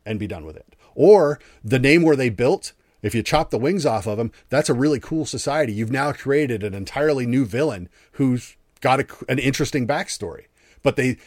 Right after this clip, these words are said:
they saddled themselves with baggage that, that the, that the audience made them pay for. Say what you want. The audience made them pay for the Namor debacle, for that situation. They just did.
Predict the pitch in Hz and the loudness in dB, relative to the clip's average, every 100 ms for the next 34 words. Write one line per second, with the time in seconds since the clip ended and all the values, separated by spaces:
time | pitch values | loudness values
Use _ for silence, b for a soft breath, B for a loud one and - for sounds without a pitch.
0 | - 170 - - 139 139 123 127 - 117 | -2 0 2 0 2 0 0 -2 0 -2
1 | 110 104 117 - 117 104 - - - - | -2 -4 -6 -2 -4 -4 -12 -20 -20 -20
2 | _ _ _ _ _ _ - 104 123 110 | _ _ _ _ _ _ -4 0 0 -2
3 | 127 120 117 - _ _ - 127 107 151 | -4 -2 -2 -6 _ _ -2 -2 0 -2
4 | 151 120 120 117 117 120 143 - - - | 0 -2 0 0 0 -4 -6 -8 -14 -6
5 | 113 117 107 131 135 214 240 - - _ | -2 0 0 -2 0 -2 -2 -10 -16 _
6 | _ _ _ _ - 147 151 151 147 160 | _ _ _ _ -2 2 4 2 2 0
7 | 208 113 120 123 151 196 196 127 131 139 | 0 -2 -4 -2 2 0 0 0 0 2
8 | 151 - 170 135 113 135 131 147 160 131 | -2 -2 0 2 0 -4 -2 0 2 0
9 | 104 87 - - - _ _ _ _ _ | -2 -6 -14 -20 -20 _ _ _ _ _
10 | _ _ _ _ _ _ _ _ - 127 | _ _ _ _ _ _ _ _ 0 2
11 | 120 127 - 131 120 135 170 - 71 - | 4 0 0 -4 -2 0 -2 -4 -14 -4
12 | 117 117 107 95 147 - - | -2 -2 -4 2 2 2 -8